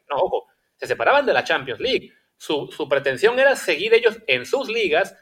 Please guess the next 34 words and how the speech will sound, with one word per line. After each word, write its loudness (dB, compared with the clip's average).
donde 0
a 0
base 2
de 4
tener, 0
evidentemente, -4
mucho -10
más -4
ingresos -2
por 0
esa -6
Superliga, 2
iban 2
a, 2
a -4
seguir -4
dominando 0
tanto, 0
o, -2
o -4
mucho -6
más -2
incluso -6
que -2
ahora, 4
¿no? -4
Entonces, -6
sí, -2
no 0
es 0
que 6
el -4
plan 0
fuera, 2